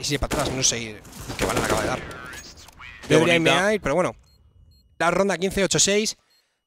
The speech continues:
Speaker 1: Desde ahí Movistar Riders puede, tiene que meter la ronda de pipa, si no se le va a poner muy de cara, bueno, muy de cara, le va a, le va a empatar un poquito el partido Nebula.
Speaker 2: Ujú.
Speaker 1: Y estamos viendo que han detectado un poquito tarde el problema que tenía el equipo de, de Movistar Riders, del equipo de Hitbox, que no estaban tomando medio.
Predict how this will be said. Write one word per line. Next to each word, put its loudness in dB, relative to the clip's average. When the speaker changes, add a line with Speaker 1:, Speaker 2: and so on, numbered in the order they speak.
Speaker 1:
Desde 2
ahí 4
Movistar 4
Riders 0
puede, 2
tiene -2
que 0
meter 0
la 0
ronda 0
de -2
pipa, -2
si 0
no 4
se -2
le 0
va 0
a -4
poner -2
muy 0
de -2
cara, 0
bueno, 0
muy -2
de -4
cara, -4
le -8
va -4
a, -2
le -4
va 0
a 0
empatar -2
un -2
poquito -4
el -4
partido -4
Nebula. 4
Speaker 2:
Ujú. -10
Speaker 1:
Y -4
estamos 2
viendo 0
que -2
han 0
detectado -2
un -2
poquito -4
tarde -4
el -10
problema -2
que -6
tenía -4
el -4
equipo -6
de, -4
de -4
Movistar -2
Riders, -2
del -4
equipo -4
de -2
Hitbox, -2
que -2
no 2
estaban 4
tomando -2
medio. -2